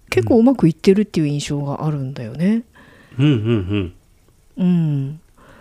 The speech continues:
Speaker 1: だから、そういう思考力というか、考えをきちっとまとめて答えを出したりとか、
Speaker 2: うん。うん。
Speaker 1: 言語化してるっていうこと、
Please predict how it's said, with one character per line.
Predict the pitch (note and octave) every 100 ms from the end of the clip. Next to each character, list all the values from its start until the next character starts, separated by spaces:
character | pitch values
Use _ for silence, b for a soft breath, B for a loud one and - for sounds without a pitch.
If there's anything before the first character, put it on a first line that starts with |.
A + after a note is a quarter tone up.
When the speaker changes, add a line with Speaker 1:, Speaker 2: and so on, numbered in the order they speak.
| b b b b
Speaker 1:
だ | A3+
か | - F#3+
ら、 | E3+
そ | D3 C#3 C3+ B B B - A#3+
う | A#3
い |
う | A3+
思 | - -
考 | D#4 D#4+
力 | A#3 D3+ -
と | D#3
い | C#3
う | C3+
か、 | - C#3+
考 | C#3 - D4 D4
え | A3
を |
き | D#3+ -
ち | A#3
っ | E3 A#2
と | D3
ま | D3
と | G3+
め | G#3 G3+
て | G#3
答 | - G#3 C4 C4
え | F3+
を | C#3+
出 | D3+ E3
し | -
た | D3+
り | B2+ B2
と | C3
か、 | - F#3 E3+ C3+ - B B B -
Speaker 2:
う | B2
ん。 |
う |
ん。 |
Speaker 1:
言 | F3 G3+
語 | G3+
化 | G3+ F#3+
し | F#3 -
て | - G#3+
る | A#3 A#3+
っ |
て | - - A3+
い |
う | A3+
こ | -
と、 | A#3+ C4